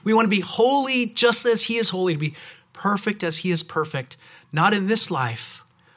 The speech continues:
but we want to work towards it, uh, and look forward to the day when God will bring it all to completion at the day of Christ.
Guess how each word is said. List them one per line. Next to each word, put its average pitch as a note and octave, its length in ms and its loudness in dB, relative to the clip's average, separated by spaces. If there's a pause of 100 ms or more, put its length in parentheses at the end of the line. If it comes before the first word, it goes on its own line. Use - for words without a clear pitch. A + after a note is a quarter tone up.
but D#3 100 -2
we D#3+ 120 0
want D#3+ 160 0
to C#3 80 -2
work D3+ 280 -2
towards G#3+ 540 -2
it, G#2 220 -6 (960)
uh, A#2+ 200 -6 (100)
and C#3 340 -4
look D#3 220 -2
forward F#3+ 500 -4
to C3 460 -4 (180)
the C#3 80 -6
day D3 640 -2 (480)
when C3 360 -4 (180)
God D#3 280 0
will E3 120 0
bring D#3+ 520 -2 (240)
it D3 160 -8 (120)
all A3 440 2
to A3 200 0
completion F3+ 800 -2
at C3 140 -12
the B2 80 -10
day B2 200 -6
of A#2+ 160 -6
Christ. - 540 -10